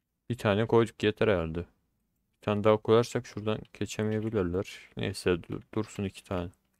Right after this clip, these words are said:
Raptor kafesine biraz fazla koyacağım. Onlar mutsuz çünkü yani. Bu, bunlarda sıkıntı yok. Bunlar takılıyor.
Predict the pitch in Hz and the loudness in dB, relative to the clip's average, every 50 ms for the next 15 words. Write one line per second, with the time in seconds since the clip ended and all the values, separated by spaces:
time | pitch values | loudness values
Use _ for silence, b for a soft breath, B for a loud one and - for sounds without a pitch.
0 | B B B B B B B B B B B B B B B B B B B B | B B B B B B B B B B B B B B B B B B B B
1 | B B B B _ - - - - - - 117 - - 113 110 113 113 - - | B B B B _ -6 -6 -6 -4 -2 -2 -2 0 0 0 0 0 -2 -4 -4
2 | 117 107 107 110 107 - - 101 101 101 107 113 - 104 95 85 85 85 85 87 | -2 2 2 2 2 2 2 2 2 2 2 0 2 2 2 2 2 -2 -2 0
3 | 92 98 104 95 87 87 92 - - - 98 - - - 104 92 - - 87 85 | 0 2 2 0 0 -2 -4 -6 -8 -10 -10 -10 -6 -6 -6 -6 -2 -2 -2 -2
4 | 82 85 85 85 90 - - _ _ _ - - 101 98 98 98 92 98 104 - | -2 -4 -4 -4 -6 -6 -8 _ _ _ -12 -8 -4 -2 0 0 2 0 0 -2
5 | - - - 107 104 - 104 87 - - 95 90 92 98 - - 101 98 - 107 | -2 -6 -6 -6 -4 -2 -2 -4 -2 -4 -4 -2 -2 -4 -2 -2 -4 -2 0 0
6 | 95 82 87 | 0 -2 -2